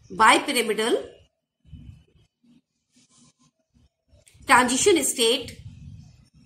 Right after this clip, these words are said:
संक्रमण अवस्था होती है। ओके, तो आप यहाँ पे देखिएगा, अगर ये जो एल ligand है ना, तो पहले एक बार मैं इसको पूरा ड्रॉ कर देती हूँ बच्चों। यहाँ पर ये देखिए, मैं दो इसके lobe बना रही हूँ।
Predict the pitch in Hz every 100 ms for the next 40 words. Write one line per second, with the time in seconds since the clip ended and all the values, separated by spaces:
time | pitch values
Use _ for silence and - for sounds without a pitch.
0 | _ - 262 233 254 285 226 214 - 254
1 | 262 262 277 320 392 - - _ _ _
2 | - - - - - _ - - 311 508
3 | - - - _ _ _ _ _ _ _
4 | _ _ - - - - - - 320 359
5 | 349 370 370 330 285 285 285 381 440 -
6 | - 453 - 277 403 339 427 339 254 262
7 | 359 311 226 226 208 208 320 - - -
8 | - - 302 285 - 311 320 302 277 277
9 | 311 285 269 262 208 262 285 208 208 240
10 | 233 233 403 466 - _ _ - _ _
11 | - 208 233 202 214 214 202 202 254 254
12 | 208 214 - 214 208 214 214 202 208 254
13 | 453